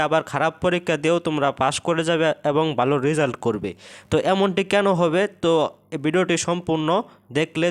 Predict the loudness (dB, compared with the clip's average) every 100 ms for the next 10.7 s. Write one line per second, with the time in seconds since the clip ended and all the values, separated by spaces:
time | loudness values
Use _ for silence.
0 | -2 0 0 0 0 0 0 -2 -6 _
1 | -20 -6 -2 0 0 2 0 -2 -6 -4
2 | -4 -6 -10 -12 -12 -10 -10 -10 -6 -4
3 | 0 0 0 2 2 0 0 0 0 0
4 | 0 2 2 4 0 0 -2 0 -2 -4
5 | -4 -2 0 0 0 -2 -2 0 -2 -2
6 | 0 0 2 -2 0 -2 0 0 0 0
7 | 0 2 0 0 0 2 0 0 0 2
8 | 0 -2 -2 -2 -2 -6 -10 -20 -20 -12
9 | -2 0 2 2 2 2 2 -2 0 2
10 | 4 4 2 0 0 0